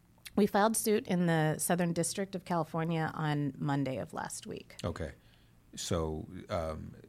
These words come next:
Speaker 2: that would have been Monday the fifth. Is that, is that the right date? No, not fifth.
Speaker 1: Mm-mm.
Speaker 2: Not, the fifth was on Friday.
Speaker 1: No, I
Speaker 2: That
Speaker 1: think
Speaker 2: would
Speaker 1: it
Speaker 2: have been
Speaker 1: was,
Speaker 2: Monday
Speaker 1: like, the
Speaker 2: the, uh,
Speaker 1: eighth.
Speaker 2: the eighth, Monday the eighth.
Speaker 1: Mm-hmm.
Speaker 2: Uh, I'm sorry, man. We, uh, everything's running together. That's why we couldn't remember where we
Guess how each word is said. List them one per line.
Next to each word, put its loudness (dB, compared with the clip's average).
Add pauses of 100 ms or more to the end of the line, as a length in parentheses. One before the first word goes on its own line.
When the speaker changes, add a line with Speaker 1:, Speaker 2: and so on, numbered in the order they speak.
(240)
Speaker 2:
that 0
would -4
have -6
been -6
Monday -4
the -12
fifth. -6 (220)
Is -12
that, -4
is -10
that -6
the -10
right -10
date? -16
No, -6
not -8
fifth. -2
Speaker 1:
Mm-mm. -8
Speaker 2:
Not, -4
the -8
fifth -10
was -12
on -8
Friday. -10 (220)
Speaker 1:
No, -6
I -4
Speaker 2:
That -6
Speaker 1:
think -2
Speaker 2:
would 0
Speaker 1:
it -
Speaker 2:
have 0
been -2
Speaker 1:
was, 0
Speaker 2:
Monday -4
Speaker 1:
like, -8
the -2
Speaker 2:
the, -2 (100)
uh, -6
Speaker 1:
eighth. -10
Speaker 2:
the -4
eighth, 0
Monday -2
the -4
eighth. -8
Speaker 1:
Mm-hmm. -6 (440)
Speaker 2:
Uh, -6
I'm -6
sorry, -6
man. -10 (140)
We, -12
uh, -8 (100)
everything's -6
running -8
together. -10 (440)
That's -4
why 0
we -2
couldn't -2
remember 0
where 0
we -4